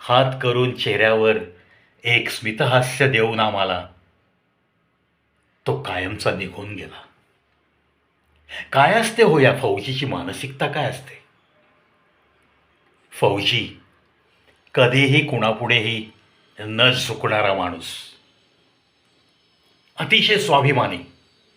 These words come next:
अतिशय देशप्रेमी आणि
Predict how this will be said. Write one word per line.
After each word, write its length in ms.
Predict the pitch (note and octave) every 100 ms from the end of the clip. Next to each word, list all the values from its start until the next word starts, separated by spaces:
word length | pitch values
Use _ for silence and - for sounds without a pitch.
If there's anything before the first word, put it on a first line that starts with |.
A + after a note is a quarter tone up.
| _ _ _ _ _ -
अतिशय 560 | D3 C#3+ C3+ B2 D#3+ C#3+
देशप्रेमी 640 | B2 A2+ - - A2+ G#2 F2 - _ _ _ _ _ _ _ _ _ _ _ -
आणि 200 | A#2+